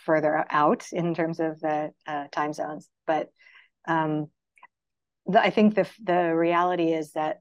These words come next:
sometimes are better for some people and sometimes are better for other people. Like, some people really can only,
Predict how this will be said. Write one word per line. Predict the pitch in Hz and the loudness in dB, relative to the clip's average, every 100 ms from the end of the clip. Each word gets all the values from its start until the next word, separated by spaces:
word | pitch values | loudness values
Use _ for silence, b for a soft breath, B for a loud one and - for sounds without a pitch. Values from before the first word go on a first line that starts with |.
| b b | b b
sometimes | - 175 175 180 180 | -2 0 0 0 0
are | 170 | 0
better | 151 156 | 0 -2
for | - 151 | -4 -10
some | - 147 | -8 -8
people | 147 143 147 | -8 -4 -4
and | 151 | -4
sometimes | 156 147 147 143 147 | -8 -10 -8 -6 -6
are | |
better | 143 160 | -8 -10
for | - - | -10 -8
other | - - | -8 -10
people. | - - 208 202 - | -10 -8 -8 -8 -6
Like, | 165 | -4
some | - 160 | -2 -2
people | 180 170 160 156 B B B B _ - | -2 0 0 0 B B B B _ -2
really | 170 165 160 | 2 4 4
can | 156 156 | 0 -4
only, | 170 165 180 196 214 | -2 -2 -2 -2 -4